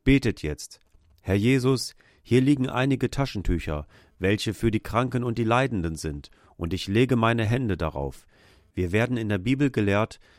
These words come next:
dass sie von dem Leib von Paulus Taschentücher und Schürzen nahmen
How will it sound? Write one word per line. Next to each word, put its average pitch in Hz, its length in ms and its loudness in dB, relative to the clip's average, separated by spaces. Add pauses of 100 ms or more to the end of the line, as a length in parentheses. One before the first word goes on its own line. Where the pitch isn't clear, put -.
(100)
dass 87 160 -8
sie 101 140 -4
von 98 160 -4
dem 90 140 0
Leib 98 240 0
von 120 220 -6
Paulus 110 600 0 (180)
Taschentücher 110 640 -2
und 95 140 -2
Schürzen 120 480 -4
nahmen 90 400 -2